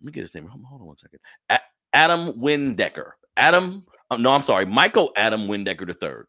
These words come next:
the second. Michael Adam Windecker the second was a F B I agent in two thousand and twenty. He was sent to be involved in Black Lives Matter's protest in Denver,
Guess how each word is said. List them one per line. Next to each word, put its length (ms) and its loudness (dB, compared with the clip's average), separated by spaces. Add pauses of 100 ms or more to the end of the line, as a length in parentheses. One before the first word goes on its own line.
the 220 -8
second. 420 -6
Michael 520 -2 (480)
Adam 440 -2 (320)
Windecker 600 -2
the 60 -8
second 420 -8 (540)
was 180 -4
a 80 -6 (100)
F 220 -6
B 160 -4
I 300 -4
agent 400 -10 (320)
in 120 -10
two 200 -10
thousand 360 -2
and 140 -8
twenty. 400 -8 (360)
He 120 -4
was 180 -4
sent 360 -6
to 160 -8
be 200 -4
involved 680 -2
in 160 -10
Black 380 -4
Lives 320 -6
Matter's 400 -4 (260)
protest 520 -8 (120)
in 220 -10
Denver, 560 -8